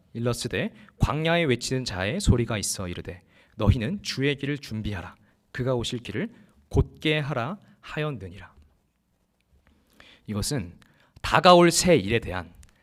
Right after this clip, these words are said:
강력한 기대와 확신의 선포입니다. "여호와의 길을 예배하라.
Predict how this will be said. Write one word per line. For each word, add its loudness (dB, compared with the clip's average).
강력한 0
기대와 -2
확신의 4
선포입니다. 0
"여호와의 12
길을 6
예배하라. 4